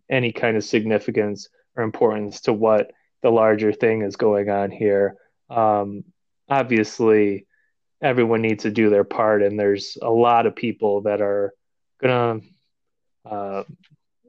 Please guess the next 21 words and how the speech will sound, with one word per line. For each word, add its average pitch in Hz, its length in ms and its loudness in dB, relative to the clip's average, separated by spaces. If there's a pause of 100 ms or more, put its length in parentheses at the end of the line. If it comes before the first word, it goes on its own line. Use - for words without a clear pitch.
(160)
a, 135 60 0
a 139 300 4
lot 156 240 6
of 151 80 -6
people 139 280 -2
aren't 117 160 -4
gonna 113 180 -6
make 110 260 -4
it 104 220 -4
to 123 100 -8
the 107 140 -2
other 101 160 -2
side 101 320 -6
of 101 140 -14
this, 101 280 -6
unfortunately. 98 880 -6
That's 98 280 -8
the 110 80 -14
way 101 140 -2
it's 98 180 -6
looking. 101 480 -6